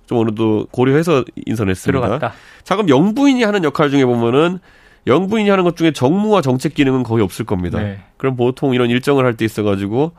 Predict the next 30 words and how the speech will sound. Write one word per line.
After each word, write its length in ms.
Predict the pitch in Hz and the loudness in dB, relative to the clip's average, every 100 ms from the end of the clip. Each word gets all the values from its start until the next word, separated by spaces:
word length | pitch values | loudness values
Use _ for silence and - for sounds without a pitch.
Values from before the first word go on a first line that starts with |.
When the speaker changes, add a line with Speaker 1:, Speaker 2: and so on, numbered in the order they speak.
| _ _ _ _ _ _ - | _ _ _ _ _ _ -4
Speaker 1:
그런 160 | 117 | -4
어떤 160 | 107 113 | -2 -4
수행이라든지 560 | - 185 180 156 131 | 0 0 0 0 0
이런 160 | 113 117 | 0 0
일정인데, 500 | 101 104 98 90 85 | 0 -2 -2 -2 -4
Speaker 2:
네. 560 | 82 92 92 92 - 95 | -4 -4 -4 -8 -10 -12
Speaker 1:
그런 220 | - 165 226 | -2 -2 0
것들에 260 | 214 226 | -2 -2
대해 220 | 147 127 | 2 2
가지고는 640 | 147 139 123 110 117 165 190 | 2 0 0 0 0 -2 -4
Speaker 2:
네. 200 | 95 90 87 _ | -12 -14 -18 _
Speaker 1:
당연히 380 | - 110 147 143 | -8 -2 0 0
이제 520 | 117 113 107 104 98 - _ _ _ | 0 0 0 0 -4 -8 _ _ _
그건 140 | 117 | -8
친분이나 540 | 110 - 196 180 156 143 | -6 -4 -4 -2 2 2
아니면 300 | 117 117 113 | 2 0 0
호흡 240 | 151 196 | 0 0
같은 200 | 147 143 | -2 -2
걸 120 | 135 | -2
중요시해서 580 | 117 117 123 123 117 117 | -2 -2 -2 -2 -2 -2
인선할 320 | 104 98 104 | -2 -2 -2
Speaker 2:
네. 80 | 104 | -2
Speaker 1:
수 60 | 101 | -2
있는 180 | 98 104 | -2 -4
거고요. 500 | 87 92 131 110 104 _ - _ _ _ _ _ - - | -4 -4 -4 -4 -6 _ -20 _ _ _ _ _ -20 -2
대통령실에 600 | 147 170 240 214 202 208 | 0 2 0 0 0 0
무슨 240 | 165 151 185 | -2 -2 -2
뭐, 400 | 165 160 143 131 | 2 4 4 2
구십 240 | - 170 | -4 -2
년생 500 | 196 180 165 165 139 | 0 0 2 0 0